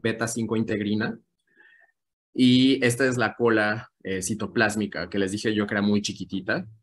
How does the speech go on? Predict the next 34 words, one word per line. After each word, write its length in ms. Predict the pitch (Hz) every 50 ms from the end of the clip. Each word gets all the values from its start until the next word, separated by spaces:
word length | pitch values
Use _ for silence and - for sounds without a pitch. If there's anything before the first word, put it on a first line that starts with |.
| _ _ _ - - -
Entonces 260 | - 131 131 151 160
hice 120 | 160 165 156
un 100 | 151 156
alineamiento 640 | 160 151 139 117 104 113 127 127 127 127 127 123
de 80 | 120 107
diferentes 460 | 104 101 - 101 107 107 107 120 120
especies, 840 | 110 98 - - _ _ - 120 120 120 123 101 95 107 113 - - _
eh, 340 | 95 92 90 90 87 90 87
de 320 | 87 92 90 90 87 85 85
humano, 720 | 85 104 135 147 147 143 139 139 135 135 135 135 143 143 - _
eh, 160 | - 95 98 101
distintas 400 | 110 107 - - 139 139 139 127
especies, 640 | 110 104 - 127 120 123 123 120 139 - - _ _ _ _ _ _ _ _
y 100 | - 120
justo, 640 | 117 - 143 135 135 - 139 135 135 135 135 - -
eh, 100 | 104 101 95
aquí 160 | - - 117
en 100 | 110 110
verde 260 | 107 123 120 117 120
les 160 | 113 110 98 98
muestro 380 | 110 110 107 - - - 117
las 240 | 113 104 95 - -
tirosinas, 840 | 107 104 101 98 - - 135 131 120 117 - 180 - - - _ _ _ _ _ _ _ _
y 80 | -
les 160 | 113 113 110 117
muestro 260 | 123 127 123 143 135
que 80 | 135
están, 400 | 117 - - 120 117 117 117 117
por 120 | 117 120 117
un 120 | 117 120
lado, 220 | 120 117 113 117 117
muy, 300 | 117 123 131 131 135 131
muy 160 | 127 123 123
conservadas, 880 | 127 127 123 123 113 107 98 95 95 101 110 160 208 202 - - _